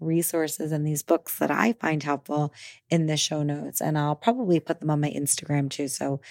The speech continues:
hop on over there and you'll probably see the food rules. But the big books are the intuitive eating books by, um, Evelyn Tripoli and the intuitive eating workbook. I think both of those are pretty great.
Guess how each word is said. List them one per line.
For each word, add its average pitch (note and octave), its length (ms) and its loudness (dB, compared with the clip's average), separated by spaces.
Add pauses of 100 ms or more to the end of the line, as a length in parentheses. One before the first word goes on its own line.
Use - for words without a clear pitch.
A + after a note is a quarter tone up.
(240)
hop - 200 0
on D#3+ 120 0
over C#3+ 200 0
there D3 240 -2
and D3 140 0
you'll D3 160 2
probably C#3+ 480 -4
see D3+ 240 -2
the C#3+ 140 -4
food D3 340 -6
rules. D#3 240 -2
But E3+ 200 2
the F3 60 0
big F3+ 300 2
books D#3 320 -2
are C#3+ 300 0 (340)
the D#3+ 100 0
intuitive D#3 520 2
eating D3+ 280 0
books - 280 -2
by, D3 420 0
um, D3 400 0
Evelyn D3+ 400 -2
Tripoli D#3+ 800 0
and D3 600 -2 (460)
the E3 200 6
intuitive D#3 500 0
eating D3 320 0
workbook. - 480 -6
I D3 80 0
think D3 220 -4
both D3 240 -8
of E3 80 -8
those - 240 -6
are C3+ 80 -8
pretty C#3+ 320 -2
great. - 340 -6